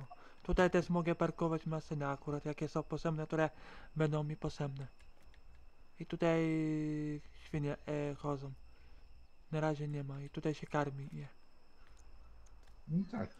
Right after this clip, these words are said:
Speaker 2: Mm.
Speaker 1: Pan pewnie, pan pewnie sąsiad widział, jak, e, tutaj były koparki, buldozery, jak się budowało.
Speaker 2: No nie, widziałem, widziałem. No tutaj ja nawet w nocy słyszałem, jak coś tam brzęczało.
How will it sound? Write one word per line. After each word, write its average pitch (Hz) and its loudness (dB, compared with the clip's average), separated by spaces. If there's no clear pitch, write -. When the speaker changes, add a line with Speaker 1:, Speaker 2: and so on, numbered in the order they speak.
Speaker 2:
Mm. 123 -8
Speaker 1:
Pan 190 6
pewnie, 196 8
pan 180 4
pewnie 180 2
sąsiad 180 0
widział, 147 2
jak, 160 6
e, 156 4
tutaj 160 2
były 156 8
koparki, 156 4
buldozery, 151 4
jak 143 2
się 151 0
budowało. 147 0
Speaker 2:
No 147 2
nie, 156 8
widziałem, 143 8
widziałem. 131 8
No 107 4
tutaj 113 4
ja 110 6
nawet 120 4
w 120 -2
nocy 147 4
słyszałem, 107 8
jak 104 8
coś 110 -2
tam 107 6
brzęczało. 98 8